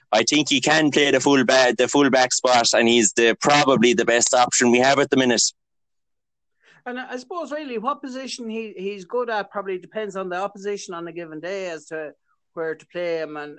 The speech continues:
Speaker 2: I suppose who he's on and things like that. That, that might be a factor in it as well, would it?
Speaker 1: Yes, to an extent, to an extent, but, uh,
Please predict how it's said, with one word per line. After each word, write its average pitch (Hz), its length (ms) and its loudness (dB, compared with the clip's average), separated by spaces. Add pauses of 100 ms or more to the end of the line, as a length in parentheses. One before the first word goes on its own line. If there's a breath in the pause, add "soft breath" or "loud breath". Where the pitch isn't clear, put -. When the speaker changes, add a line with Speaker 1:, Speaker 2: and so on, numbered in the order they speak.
Speaker 2:
I 156 60 -16
suppose 175 280 -14
who 170 200 -8
he's 151 180 -10
on 180 240 -10
and 151 160 -12
things 151 240 -14
like 143 140 -14
that. 165 280 -6
That, 165 220 -10
that 175 220 -12
might 170 220 -10 (200)
be 180 120 -8
a 160 40 -12
factor 170 400 -10
in 156 100 -14
it 147 120 -16
as 151 100 -18
well, 170 220 -10
would 175 160 -14
it? 214 100 -16 (1200)
Speaker 1:
Yes, 175 400 4
to 180 180 4
an 175 100 4
extent, 165 760 0
to 160 160 4
an 156 80 4
extent, 151 580 0
but, 147 220 2
uh, 139 180 4